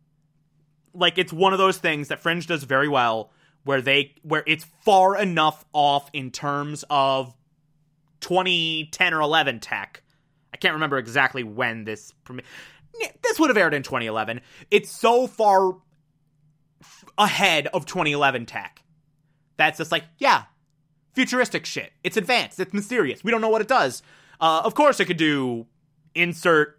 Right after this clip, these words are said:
magic plot, <laughs> plot element here. Like, of course it can do that. That makes sense because we know nothing. Like, Fringe actually utilizes that very, very well here. And we'll,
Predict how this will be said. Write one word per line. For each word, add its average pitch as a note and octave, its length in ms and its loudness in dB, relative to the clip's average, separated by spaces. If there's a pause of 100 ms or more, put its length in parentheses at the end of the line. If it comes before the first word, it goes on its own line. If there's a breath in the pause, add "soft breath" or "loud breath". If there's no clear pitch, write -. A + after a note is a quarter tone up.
(140)
magic D3 600 0 (720)
plot, D#3 420 2 (360)
<laughs> A3 1500 -4
plot F#3 340 4
element D#3 400 0
here. C#3 400 2
Like, D3 160 0
of G#3+ 120 0
course D4 240 4
it F#3 60 -6
can D#3+ 140 -2
do C#3 120 0
that. A#2 140 -4
That G#3 140 2
makes G#3+ 180 -6
sense B3+ 280 0
because F3+ 260 -2
we A#3+ 140 -6
know A#3 160 2
nothing. F3 500 2 (320 loud breath)
Like, F3+ 220 0
Fringe A#3 300 0
actually F#3+ 340 0
utilizes A#2+ 600 -2
that A2+ 200 -4
very, A2 280 -6
very G#2 220 -8
well B2 400 2
here. G#2+ 420 -8 (1800)
And C#3 480 0
we'll, A3+ 500 2